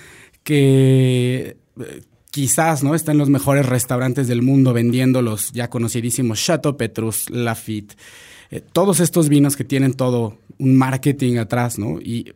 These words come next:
la realidad es que es un tema de oferta-demanda, no es que ellos lo hayan decidido, quizás sí. Pero este,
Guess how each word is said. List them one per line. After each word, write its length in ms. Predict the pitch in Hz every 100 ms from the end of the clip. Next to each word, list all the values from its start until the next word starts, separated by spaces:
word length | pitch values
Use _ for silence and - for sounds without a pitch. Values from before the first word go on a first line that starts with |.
| -
la 160 | 107
realidad 260 | 110 127 165
es 100 | -
que 80 | 147
es 100 | 127
un 100 | 127
tema 220 | 127 127
de 60 | 110
oferta-demanda, 800 | - 120 147 170 180 160 175
no 140 | 196 127
es 100 | 113
que 100 | 120
ellos 200 | 113 110
lo 60 |
hayan 220 | 110 107 107
decidido, 640 | 104 113 110 117 107 104 _ _
quizás 300 | - - 120
sí. 240 | 143 175 - - _ - - - - - _ _ _ _ _ _ -
Pero 180 | 180 196
este, 280 | 190 220